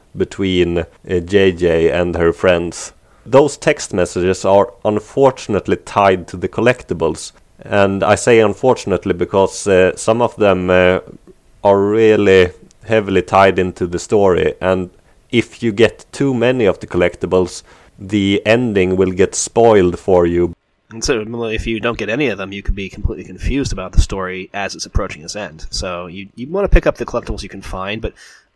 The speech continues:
Speaker 2: as we said earlier, maybe not worry about going out for all of them, since you're gonna have to go back anyway.
Speaker 1: There's really not much story going on in the actual game up until the final chapters. You just look for Emily throughout the island,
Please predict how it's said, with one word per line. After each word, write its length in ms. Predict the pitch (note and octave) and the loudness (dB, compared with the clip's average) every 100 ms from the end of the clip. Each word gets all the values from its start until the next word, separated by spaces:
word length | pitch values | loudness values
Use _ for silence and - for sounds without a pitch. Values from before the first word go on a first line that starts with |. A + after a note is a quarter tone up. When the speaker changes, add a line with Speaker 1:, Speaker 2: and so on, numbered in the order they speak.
| _ A2+ - | _ -18 -6
Speaker 2:
as 180 | A2+ A2 | -4 -4
we 60 | |
said 180 | G#2+ G2+ | -4 -4
earlier, 300 | G#2 G#2 F#2+ | -4 -4 -6
maybe 240 | G2+ G#2 | -6 -8
not 220 | G2 G2+ G2 | -6 -6 -4
worry 180 | G2+ | -4
about 240 | F#2+ F#2+ F#2 | -4 -6 -6
going 220 | F#2+ F#2 - | -10 -12 -12
out 240 | F#2+ G2 | -12 -12
for 80 | - - | -10 -8
all 180 | F#2+ G#2 | -4 -4
of 60 | |
them, 180 | A#2+ B2+ | -6 -10
since 180 | - G2+ | -10 -10
you're 80 | - | -10
gonna 120 | F2+ | -12
have 80 | G2 | -10
to 60 | |
go 100 | F2 | -12
back 240 | E2+ E2+ D#2 | -12 -14 -16
anyway. 340 | - - - | -20 -20 -14
Speaker 1:
There's 240 | B2 A2 C#3 | -8 -6 -2
really 280 | D#3+ B2 | 0 2
not 240 | G2+ G#2+ - | 2 0 0
much 300 | G2 - - | -2 -2 -8
story 340 | - G#2+ F2 | 2 2 2
going 500 | F2 G2 F#2 F2+ F#2 | -2 -6 -2 0 2
on 280 | F#2 F2 E2+ _ _ | 2 0 -2 _ _
in 360 | - G#2 F#2+ E2+ | -4 -2 -2 -4
the 180 | F#2 F#2 | 0 0
actual 480 | G2 - - E2+ | 0 -4 -6 -6
game 540 | E2+ F2 G#2 F2+ E2 E2+ - | -4 2 4 4 0 -6 -6
up 280 | F2+ - | -8 -6
until 380 | E2 F2 F#2+ F2 | -8 -6 -2 0
the 80 | E2+ | -2
final 720 | - G2 F2+ F2 F2 F2 F2 _ - | -2 0 2 0 -2 -2 -6 _ -4
chapters. 640 | - - - D#2 D#2 - - | -2 -2 -6 -6 -6 -8 -6
You 120 | G#2 | -2
just 460 | G2+ G2+ - - - | 2 0 -2 -20 -10
look 380 | G2 G2+ - | -2 -2 -4
for 260 | - - F#2 | -12 -2 0
Emily 420 | G2 G2 F2 D#2+ | 2 0 0 -2
throughout 760 | D#2+ - F#2 F2 F2+ F2 E2+ - | -4 -4 -2 0 2 2 0 -2
the 80 | E2+ | 2
island, 560 | F#2 F#2 D#2+ D#2 D#2 | 4 4 2 -6 -8